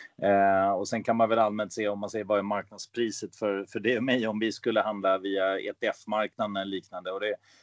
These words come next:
ja, det har fallit i pris naturligtvis, men det går ju inte att utnyttja den här kortsiktiga situationen som var förra veckan.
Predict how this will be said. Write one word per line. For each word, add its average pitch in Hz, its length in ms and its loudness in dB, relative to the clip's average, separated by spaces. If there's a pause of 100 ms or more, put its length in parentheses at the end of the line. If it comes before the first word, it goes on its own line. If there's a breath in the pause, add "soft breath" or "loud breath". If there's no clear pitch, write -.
(120)
ja, 117 380 2
det 113 140 -2
har 113 80 2
fallit 104 460 0
i 101 60 -2
pris 135 380 -4
naturligtvis, 87 600 -6
men 101 160 0
det 104 100 4
går 104 240 4
ju 107 80 4
inte 98 180 4
att - 180 2
utnyttja 117 480 0
den 90 80 0
här 87 100 -4
kortsiktiga - 640 -6
situationen 95 580 -2
som 101 140 -2
var 101 180 6
förra 92 220 0
veckan. 90 360 -2